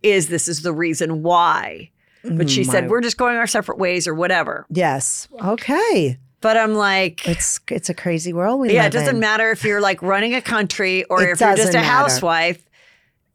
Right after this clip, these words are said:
Speaker 2: And I think that's, like, a really beautiful point to mention is that,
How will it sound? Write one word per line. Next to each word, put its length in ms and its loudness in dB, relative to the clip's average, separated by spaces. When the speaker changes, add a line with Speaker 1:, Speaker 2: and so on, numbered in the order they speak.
Speaker 2:
And 180 2
I 100 2
think 220 0
that's, 180 0
like, 180 -2
a 120 -10
really 340 0
beautiful 460 -4
point 420 -4
to 100 -4
mention 600 -2
is 260 -8
that, 360 0